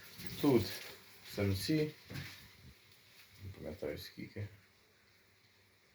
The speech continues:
там близько десятка. Ну і тут дві, ніби як вагітні самиці, ніби як так,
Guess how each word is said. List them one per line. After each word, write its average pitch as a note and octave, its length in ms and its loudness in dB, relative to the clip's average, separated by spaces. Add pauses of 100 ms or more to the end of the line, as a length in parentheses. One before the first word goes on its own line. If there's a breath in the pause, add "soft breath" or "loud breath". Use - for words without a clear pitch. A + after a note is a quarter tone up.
(1900)
там F2 180 -6
близько G2 300 0
десятка. - 520 0 (920 loud breath)
Ну F#3+ 100 8
і C#3 60 8
тут C3+ 240 6
дві, B2 360 10 (180)
ніби G2+ 300 8
як F#2+ 200 10
вагітні F#2+ 380 6
самиці, C3 560 4 (920)
ніби E2 260 0
як - 240 6
так, B2+ 180 4